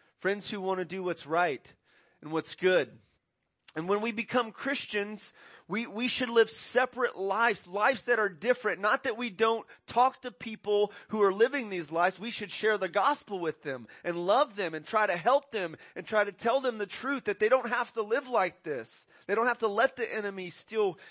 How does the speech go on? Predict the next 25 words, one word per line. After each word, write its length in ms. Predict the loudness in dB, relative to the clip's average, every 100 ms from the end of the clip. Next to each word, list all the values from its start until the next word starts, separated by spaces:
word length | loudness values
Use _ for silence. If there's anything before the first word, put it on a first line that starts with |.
| _
kill, 260 | 2 2 2
and 80 |
destroy 460 | -6 -12 -6 -2 -2
in 80 | -2
their 140 | -4
lives. 680 | 0 0 -2 -6 -10 -20 -20 _ _ _ _ _ _ _ _ _
But 140 | -6 2
they're, 200 | 2 2 -2 -4 -4
they're 140 | -2 -2
surprised. 920 | -2 -6 -8 -2 2 4 2 0 -6
He 260 | -12 -14
says, 260 | -8 -4 -4
with 180 | -4 -6
respect 380 | -6 -2 -2 -2
to 100 | -4
this, 200 | -6 -6
they're 120 | -10
surprised 680 | -8 -12 -4 0 2 0 -6 -20 -12
that 200 | -10 -8
you 80 | -10
don't 500 | -2 0 2 -2 -10 -20 _ -16
join 420 | -8 -6 -6 -6
them 200 | -6 -6
any 220 | -8 -6 -8
longer. 600 | -8 -10 -12 -10 -10